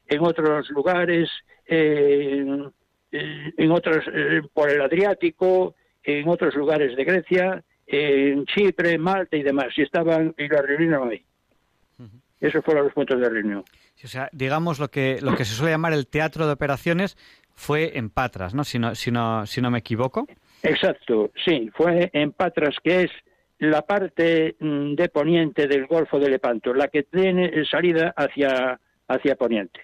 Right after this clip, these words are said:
Speaker 2: Ujú.
Speaker 1: Fue, y fue pegado, bastante pegado a la parte norte de, de, de la costa.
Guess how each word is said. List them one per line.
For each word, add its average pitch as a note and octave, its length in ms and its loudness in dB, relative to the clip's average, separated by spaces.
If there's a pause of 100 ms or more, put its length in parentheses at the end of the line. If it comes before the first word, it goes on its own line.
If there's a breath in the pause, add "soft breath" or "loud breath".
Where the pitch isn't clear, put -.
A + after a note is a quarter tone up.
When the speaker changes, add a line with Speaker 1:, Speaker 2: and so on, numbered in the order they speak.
(380 soft breath)
Speaker 2:
Ujú. A#2+ 160 -14
Speaker 1:
Fue, F3 320 2
y D3 180 0
fue F#3+ 220 0
pegado, E3+ 300 0
bastante E3+ 420 0
pegado E3+ 480 2
a C#3+ 80 0
la C#3 120 2
parte D3+ 340 -2
norte C3 420 0
de, A#2+ 460 2 (400)
de, A#2+ 1160 0
de C3+ 180 0
la C3+ 120 2
costa. - 520 -6